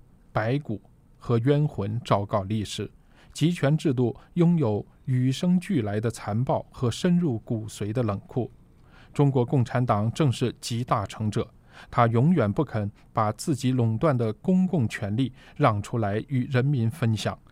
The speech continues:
他们自己已经不相信共产主义的神话，但却用暴力与谎言劫持着整个国家，把中华民族拖向一条他自己也不知道方向和终点的危险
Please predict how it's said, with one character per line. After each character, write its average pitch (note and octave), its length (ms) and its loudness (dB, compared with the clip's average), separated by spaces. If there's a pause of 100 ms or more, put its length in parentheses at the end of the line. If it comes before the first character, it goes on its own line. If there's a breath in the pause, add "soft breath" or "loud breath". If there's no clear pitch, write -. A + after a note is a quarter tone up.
(300 loud breath)
他 B2 140 2
们 B2 140 4
自 C3 180 -2
己 A#2 260 -2
已 C3+ 140 -2
经 D3 240 0
不 F3 160 -2
相 F#3 300 0
信 C3+ 240 0
共 C3+ 280 0
产 A2 240 -2
主 A2 160 -4
义 G#2 140 -2
的 G2+ 80 -4
神 A2 260 -4
话， A2+ 220 0 (220 soft breath)
但 B2+ 200 4
却 C3+ 220 0
用 A#2+ 200 2
暴 C#3+ 260 2
力 B2 260 -2
与 A#2 80 -4
谎 G#2+ 380 -4
言 G#2 280 -4 (240 soft breath)
劫 B2 220 0
持 - 180 -6
着 A#2 180 -2
整 G#2+ 280 0
个 C3+ 100 -2
国 G#2+ 200 -2
家， G#2 200 -4 (320 loud breath)
把 A#2 200 2
中 F#3 240 2
华 A2+ 180 0
民 A2+ 180 2
族 A#2 360 -2
拖 C3 200 0
向 A#2+ 240 0
一 B2 120 0
条 A#2 260 -2 (180 loud breath)
他 D3+ 140 0
自 E3+ 260 -2
己 A2+ 320 -6
也 B2+ 200 0
不 C3+ 120 -4
知 C#3 160 -2
道 B2 160 2
方 D#3+ 320 0
向 B2 300 -2
和 A#2 160 -4
终 D#3+ 260 2
点 A2 240 -4
的 G#2 160 -6 (160)
危 A#2 140 -2
险 G#2 260 -8